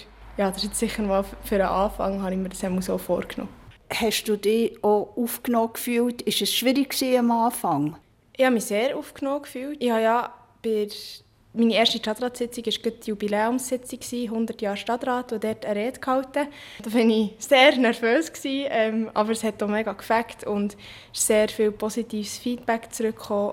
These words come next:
Speaker 1: Und, ähm, ja, da habe ich mich wirklich sehr aufgenommen gefühlt, gerade schon von Anfang an.
Speaker 2: Denkst du daran, weiterhin Politik zu machen?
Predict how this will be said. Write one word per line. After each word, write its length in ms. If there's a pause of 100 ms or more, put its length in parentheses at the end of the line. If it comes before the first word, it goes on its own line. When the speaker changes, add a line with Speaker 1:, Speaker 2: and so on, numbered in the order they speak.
Speaker 1:
Und, 260
ähm, 520 (580)
ja, 180
da 120
habe 40
ich 60
mich 80
wirklich 180
sehr 220 (240)
aufgenommen 480
gefühlt, 400
gerade 220 (100)
schon 180
von 140
Anfang 300
an. 100 (640)
Speaker 2:
Denkst 320
du 120
daran, 400 (100)
weiterhin 800
Politik 640
zu 80
machen? 400